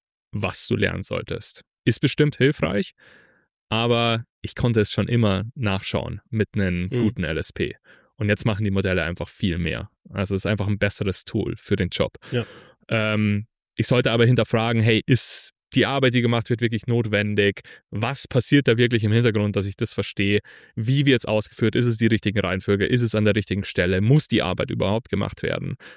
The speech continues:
Speaker 1: So, und ich glaub, es schiebt einfach mehr von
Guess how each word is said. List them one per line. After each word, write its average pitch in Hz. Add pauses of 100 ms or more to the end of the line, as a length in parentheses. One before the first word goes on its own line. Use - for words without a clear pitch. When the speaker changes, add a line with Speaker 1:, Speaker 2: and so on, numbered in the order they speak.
(180)
Speaker 1:
So, 104
und 113
ich -
glaub, 123
es -
schiebt 143
einfach 113
mehr 110
von 101